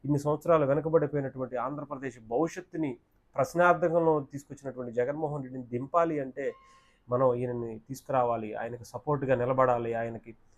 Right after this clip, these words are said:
వెనకాల ఇన్ని జరుగుతున్నా కూడా మనం ఆయనకి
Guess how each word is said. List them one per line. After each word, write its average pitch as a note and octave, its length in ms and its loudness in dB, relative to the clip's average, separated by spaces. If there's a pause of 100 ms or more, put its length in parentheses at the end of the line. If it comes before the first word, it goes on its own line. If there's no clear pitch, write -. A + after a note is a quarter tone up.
(200)
వెనకాల D3+ 460 6 (480)
ఇన్ని C#3+ 300 4
జరుగుతున్నా D3+ 420 4 (100)
కూడా C3 140 4
మనం B2 220 2
ఆయనకి A2+ 280 -6